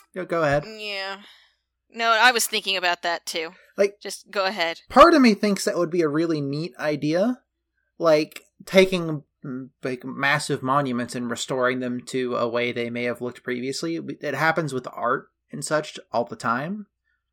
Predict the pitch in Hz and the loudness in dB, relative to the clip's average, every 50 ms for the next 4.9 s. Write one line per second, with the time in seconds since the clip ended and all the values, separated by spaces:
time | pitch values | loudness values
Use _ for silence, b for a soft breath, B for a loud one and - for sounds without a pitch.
0 | _ _ _ _ _ _ _ _ _ _ _ _ - 127 127 117 117 110 107 107 | _ _ _ _ _ _ _ _ _ _ _ _ -4 -2 -2 0 -2 -2 -6 -8
1 | 107 110 - _ _ _ _ _ _ _ _ _ _ _ _ - - _ _ _ | -10 -12 -14 _ _ _ _ _ _ _ _ _ _ _ _ -20 -20 _ _ _
2 | _ _ _ _ _ _ _ _ - 156 139 127 127 131 - - 127 127 127 127 | _ _ _ _ _ _ _ _ -6 -4 -2 -2 -2 -4 -4 -4 -4 -2 -2 -2
3 | 123 - 135 123 123 120 113 - 131 123 123 - - 123 120 117 - 131 123 123 | -4 -4 -6 -6 -4 -6 -6 -8 -8 -10 -10 -6 -6 -6 -6 -4 -4 -2 -2 -2
4 | 127 127 117 117 120 117 - - 156 156 147 143 131 131 135 135 131 - | -2 -2 -2 -2 -2 -4 -4 -4 0 2 2 2 2 0 -2 -4 -6 -8